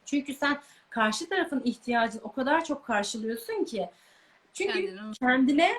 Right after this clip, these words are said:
Speaker 1: baktığında o sana dokunulmadığında, ağladığında annenin böyle sımsıkı sarılıp "Üzülme, ben senin yanında."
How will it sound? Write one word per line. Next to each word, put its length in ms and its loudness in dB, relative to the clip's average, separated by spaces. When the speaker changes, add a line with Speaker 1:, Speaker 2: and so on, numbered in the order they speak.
Speaker 1:
baktığında 1160 2
o 140 -2
sana 380 -2
dokunulmadığında, 1200 -2
ağladığında 760 0
annenin 480 0
böyle 120 -2
sımsıkı 680 -4
sarılıp 520 -8
"Üzülme, 400 0
ben 180 0
senin 360 0
yanında." 460 0